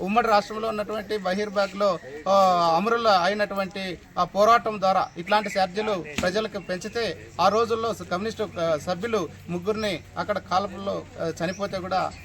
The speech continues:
ఆ రకంగా లెక్క చేయకోకుండా పోరాటాలు చేసి ఆ రకంగా అప్పటి నుండి కూడా ఛార్జీలు పెంచుకోకుండా ప్రభుత్వాలు, ఆ, ఉన్నాయి. కానీ ఈ ప్రభుత్వాలు, వైసీపీ ప్రభుత్వం, అట్లనే మళ్ళీ ఇప్పుడు వచ్చినటువంటి తెలుగుదేశం ప్రభుత్వాలు మాత్రం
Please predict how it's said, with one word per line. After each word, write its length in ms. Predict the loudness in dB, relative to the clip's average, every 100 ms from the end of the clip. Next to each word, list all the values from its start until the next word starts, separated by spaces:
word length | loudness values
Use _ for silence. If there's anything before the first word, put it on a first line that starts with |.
| -2
ఆ 100 | 2
రకంగా 300 | 4 2 -4
లెక్క 320 | -4 -2 -2 -4
చేయకోకుండా 440 | -6 -6 -4 -6
పోరాటాలు 560 | -4 -2 -2 -2 -6 -6
చేసి 220 | -8 -4 0
ఆ 160 | 0
రకంగా 460 | 0 -4 0 0 0 -6 -4
అప్పటి 340 | 0 2 2
నుండి 220 | 0 -4 -4
కూడా 340 | 2 2 2 -2 -20 -20 4
ఛార్జీలు 320 | 4 6 0 -2
పెంచుకోకుండా 840 | -6 -6 -4 -4 -2 2 2 0 -8 -10 0
ప్రభుత్వాలు, 680 | 0 0 2 2 0 -6 -10 -4
ఆ, 400 | 0 2 4 2
ఉన్నాయి. 300 | 0 0 0 -2 -20 -2
కానీ 180 | 0 0
ఈ 160 | -4 -2
ప్రభుత్వాలు, 680 | -2 -2 -2 -2 0 -2 -8 -16 -2
వైసీపీ 400 | -2 0 -6 -4
ప్రభుత్వం, 460 | -2 -2 -4 -12 -14 -8
అట్లనే 280 | -2 0 0
మళ్ళీ 260 | -2 -4 -6
ఇప్పుడు 180 | -8
వచ్చినటువంటి 400 | -10 -8 -10 -10 -8
తెలుగుదేశం 420 | -8 -8 -8 -8
ప్రభుత్వాలు 460 | -6 -6 -4 -4 -2
మాత్రం 360 | -2 -2 -4